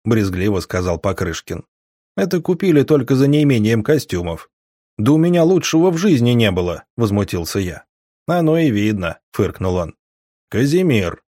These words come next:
майор не повышал голос, но Покрышкин немедленно скис.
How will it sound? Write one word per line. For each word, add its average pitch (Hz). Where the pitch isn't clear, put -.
майор 95
не 90
повышал 92
голос, 104
но 101
Покрышкин 139
немедленно 127
скис. -